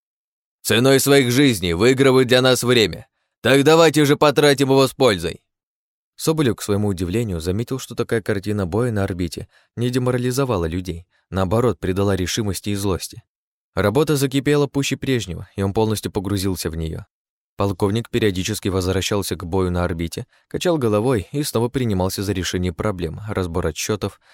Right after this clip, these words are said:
и прочее. Избиение продолжалось уже восемь часов. Даже попытка трёх фрегатов пойти на сближение не изменила ситуации.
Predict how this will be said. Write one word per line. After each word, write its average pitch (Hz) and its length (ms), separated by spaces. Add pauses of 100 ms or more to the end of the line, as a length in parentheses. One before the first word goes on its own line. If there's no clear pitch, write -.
и 127 80
прочее. - 520 (800)
Избиение 90 500
продолжалось 92 640
уже 92 180
восемь 82 300
часов. - 440 (380)
Даже 101 260
попытка 131 420
трёх 120 220
фрегатов 113 480
пойти 92 260
на 98 80
сближение 92 520
не 87 140
изменила 87 420
ситуации. - 640